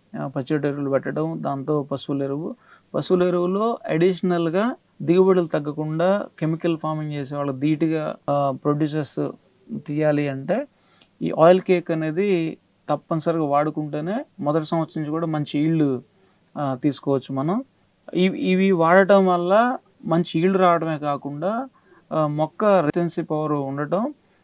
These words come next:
ఆ, దాంతో మనకి వాతావరణ మార్పుల్లో వచ్చేటువంటి డిసీజెస్ని కంట్రోల్ చేసుకోవడానికి ఈజీగా మనం వాటన్నిటిని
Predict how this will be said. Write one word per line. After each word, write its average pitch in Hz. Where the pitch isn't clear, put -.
ఆ, 151
దాంతో 165
మనకి 139
వాతావరణ 165
మార్పుల్లో 151
వచ్చేటువంటి 139
డిసీజెస్ని 170
కంట్రోల్ 156
చేసుకోవడానికి 143
ఈజీగా 196
మనం 156
వాటన్నిటిని 151